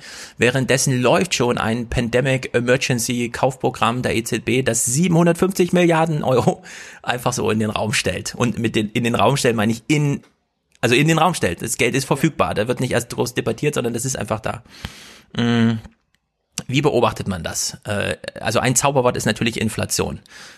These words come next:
Wir wissen alle nicht, was diese Billionenwerte jetzt irgendwie, da wird ja wirklich Geldmenge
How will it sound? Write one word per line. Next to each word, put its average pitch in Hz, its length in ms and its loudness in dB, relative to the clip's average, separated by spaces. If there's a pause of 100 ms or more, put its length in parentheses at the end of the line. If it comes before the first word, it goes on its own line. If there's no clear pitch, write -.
Wir 104 140 2
wissen - 260 2
alle 127 240 2
nicht, 107 240 2
was 101 180 -2
diese 104 200 -2
Billionenwerte 101 840 0
jetzt 98 200 -4
irgendwie, 98 460 -6
da - 140 -6
wird - 140 -6
ja 98 100 -2
wirklich - 300 -8
Geldmenge 107 600 0